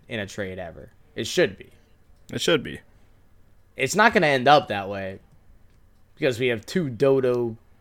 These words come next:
Speaker 1: franchises working with each other if it does wind up going with Brooklyn.
Speaker 2: <laughs>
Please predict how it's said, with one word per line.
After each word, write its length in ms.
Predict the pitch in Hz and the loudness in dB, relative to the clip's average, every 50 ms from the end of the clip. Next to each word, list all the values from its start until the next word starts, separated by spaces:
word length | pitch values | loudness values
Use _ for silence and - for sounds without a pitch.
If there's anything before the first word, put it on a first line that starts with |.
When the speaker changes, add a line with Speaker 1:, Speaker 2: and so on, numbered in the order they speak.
| - - - - - _ _ _ | -20 -20 -20 -20 -20 _ _ _
Speaker 1:
franchises 720 | - - 143 135 127 123 - 123 113 98 101 98 95 98 | -4 0 0 0 0 0 -2 -4 -4 -4 -4 -8 -12 -10
working 380 | 104 110 110 110 104 - 107 101 | -6 -4 -4 -4 -4 -6 -12 -14
with 120 | 101 98 98 | -14 -14 -14
each 160 | 95 95 - | -14 -12 -12
other 240 | 104 95 98 98 101 | -12 -12 -10 -10 -10
if 140 | 101 - - | -10 -10 -12
it 120 | 98 101 | -10 -4
does 260 | 110 110 107 104 101 | -4 -2 -2 -4 -6
wind 240 | 113 107 107 107 101 | -8 -8 -8 -6 -8
up 140 | 117 104 104 | -8 -6 -6
going 220 | 117 107 101 101 | -8 -8 -6 -8
with 120 | 98 98 98 - _ _ _ _ _ _ | -10 -12 -14 -18 _ _ _ _ _ _
Brooklyn. 480 | - 113 107 104 - - 101 90 95 110 _ _ _ _ _ - _ _ _ _ _ _ _ _ - _ _ _ - | -4 -4 -4 -4 -6 -12 -14 -14 -14 -16 _ _ _ _ _ -20 _ _ _ _ _ _ _ _ -20 _ _ _ -8
Speaker 2:
<laughs> 560 | - 120 - _ - 170 185 185 180 165 160 | -8 -8 -8 _ -8 -8 -6 -6 -8 -10 -12